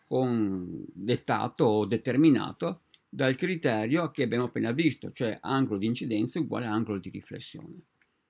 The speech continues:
Quindi la legge della riflessione è, tra virgolette, interpretabile con un principio di minimo,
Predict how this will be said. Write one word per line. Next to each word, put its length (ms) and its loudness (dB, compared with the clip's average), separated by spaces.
Quindi 260 6
la 80 2
legge 320 4
della 180 0
riflessione 880 -4
è, 300 0
tra 160 -2
virgolette, 560 0
interpretabile 1200 0
con 160 -2
un 100 2
principio 480 2
di 140 2
minimo, 600 6